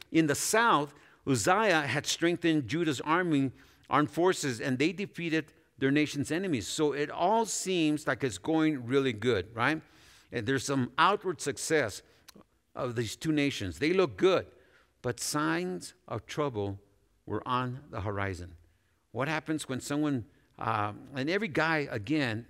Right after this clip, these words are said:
that has punched the other guy in the nose and the other guy couldn't fight back, you feel pretty good about yourself. You even re-, win the respect of some other guys, and not everybody picks on you. And what happens to, uh, people, uh, is the same thing that happens to nations.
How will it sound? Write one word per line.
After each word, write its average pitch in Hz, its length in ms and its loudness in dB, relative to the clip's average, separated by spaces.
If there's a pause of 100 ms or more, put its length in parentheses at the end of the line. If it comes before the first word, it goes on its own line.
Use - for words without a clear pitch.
that 117 180 -2
has 110 360 -4 (440)
punched 180 280 -4
the 151 140 2
other 160 120 0
guy 151 200 0
in 139 80 -2
the 123 60 -4
nose 135 440 0
and 110 160 -4
the 104 120 -6
other 143 120 -4
guy 135 200 0
couldn't 147 260 -4
fight 131 320 -6
back, 131 280 -4 (280)
you 107 100 -6
feel 160 200 0
pretty 151 260 -2
good 135 160 0
about 104 240 -2
yourself. 90 440 -8
You 117 120 -6
even 151 220 -2
re-, 147 180 -6
win 143 240 -2
the 151 60 0
respect 139 480 -4
of 117 80 -8
some 123 160 -6
other 113 140 -6
guys, 98 400 -6 (340)
and 113 220 -2
not 135 200 2
everybody 139 400 -2
picks - 320 -4
on 104 160 -4
you. 90 200 -8 (480)
And 120 120 -2
what 127 140 0
happens 156 360 -2
to, 127 300 0 (260)
uh, 104 260 2 (340)
people, 151 580 -2 (380)
uh, 117 220 2
is 117 100 -2
the 120 100 -4
same 147 160 0
thing 139 140 -6
that 120 140 -2
happens 135 340 -4
to 127 140 -4
nations. 135 580 -2